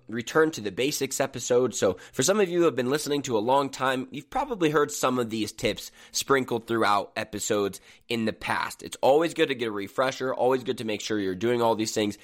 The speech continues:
And you know me, I'm sure I'll go off on some kind of tangent where I give away some kind of new information. So don't think this will be entirely repeat information for you.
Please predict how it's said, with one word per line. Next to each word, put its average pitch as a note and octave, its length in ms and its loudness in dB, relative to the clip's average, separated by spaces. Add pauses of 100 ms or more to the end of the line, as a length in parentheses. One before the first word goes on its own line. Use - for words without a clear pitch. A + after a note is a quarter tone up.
(200)
And F3 300 4
you E3+ 160 0
know C#3+ 180 4
me, C#3 180 -2
I'm B2 140 0
sure C3 200 2
I'll B2 120 4
go A#2+ 160 0
off A#2+ 240 2
on G2+ 160 -4
some C3 240 0
kind B2 240 -2
of A2 100 -4
tangent A#2 580 -2
where A2 160 4
I G#2+ 120 4
give G2+ 240 0
away G#2+ 240 4
some G#2+ 300 2
kind G#2+ 180 -2
of G2+ 60 -4
new G2+ 160 -2
information. B2+ 760 -2
So G2+ 420 2 (340)
don't C#3 240 4
think C3+ 200 0
this C3 180 -4
will B2 100 4
be A#2+ 380 -2
entirely A#2 840 0 (240)
repeat A#2+ 480 -4
information A2 680 0
for A2+ 220 4
you. F#2+ 260 0